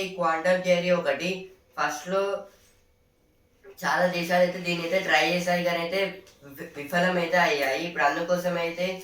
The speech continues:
ఈ క్వాంటం థియరీ అయితే మళ్ళీ అయితే పుట్టుకొని వచ్చి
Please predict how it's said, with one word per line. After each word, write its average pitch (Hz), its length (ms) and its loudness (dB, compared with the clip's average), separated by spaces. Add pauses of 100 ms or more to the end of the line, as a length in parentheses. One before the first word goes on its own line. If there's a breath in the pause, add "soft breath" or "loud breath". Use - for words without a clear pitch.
(760)
ఈ 165 120 -8
క్వాంటం 165 460 2
థియరీ 180 300 4
అయితే 185 160 0 (120)
మళ్ళీ 165 280 0
అయితే 185 220 -2 (180)
పుట్టుకొని 175 480 2
వచ్చి 190 400 -4